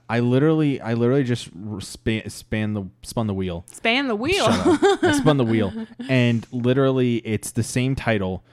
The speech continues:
Speaker 1: but the first word is replaced three times. Traitor from Beyond Gra-, Beyond the Grave, Turtles from Beyond the Grave, and Oracle from Beyond the Grave.
Speaker 2: Oh, my
Speaker 1: All in one
Speaker 2: goodness.
Speaker 1: list. Jesus.
Speaker 2: This is not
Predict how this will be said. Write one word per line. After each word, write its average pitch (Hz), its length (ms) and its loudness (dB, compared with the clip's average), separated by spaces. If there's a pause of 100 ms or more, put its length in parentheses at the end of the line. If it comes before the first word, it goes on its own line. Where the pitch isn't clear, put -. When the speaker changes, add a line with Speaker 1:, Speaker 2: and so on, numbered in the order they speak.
(220)
Speaker 1:
but 107 140 -2
the 107 60 -2
first 113 320 -2
word 110 200 -2
is 95 100 -4
replaced 98 540 -6
three 107 260 -6
times. 90 460 -12 (760)
Traitor 143 340 0
from 170 160 0
Beyond 156 320 2
Gra-, 143 200 0 (160)
Beyond 127 320 2
the 131 40 0
Grave, 139 360 -2 (100)
Turtles 131 360 2
from 110 180 -4
Beyond 101 280 -2
the 98 40 -8
Grave, 104 360 -4
and 107 160 -6
Oracle 143 380 2
from 104 180 -4
Beyond 92 280 -2
the 107 60 -4
Grave. 101 200 -4
Speaker 2:
Oh, 277 160 2
my 220 260 0 (120)
Speaker 1:
All 185 260 4
in 170 140 4
one 147 100 2
Speaker 2:
goodness. 131 80 0 (300)
Speaker 1:
list. 107 80 -20
Jesus. 151 720 -2
Speaker 2:
This 285 160 -4
is 214 160 -2
not 214 480 -2